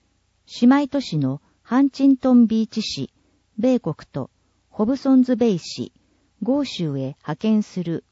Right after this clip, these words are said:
交換学生、引率教諭は次の皆さんです。継承略。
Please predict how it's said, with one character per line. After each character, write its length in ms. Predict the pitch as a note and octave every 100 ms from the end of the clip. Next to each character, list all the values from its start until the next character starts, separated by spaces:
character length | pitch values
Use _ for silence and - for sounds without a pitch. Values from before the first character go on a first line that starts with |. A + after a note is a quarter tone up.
| _
交 200 | C4 C#4+
換 300 | - C4+ B3+
学 240 | B3 -
生、 380 | - C3+ B2 - _ _ _ _
引 140 | A#3+
率 340 | C4+ C4+ C4 -
教 240 | B3 A3+
諭 160 | D3 C3+
は 180 | B2+ - _
次 300 | - G#3 C#4
の 120 | A3
皆 240 | D3+ E3 G3+
さ 180 | F3+
ん 120 | C#3+ B2+
で 140 | B2+
す。 280 | - - _ _ _ _ _ _ _ _
継 200 | - A#3+
承 320 | A#3 A3+ G3+
略。 400 | F3 E3 - D#3+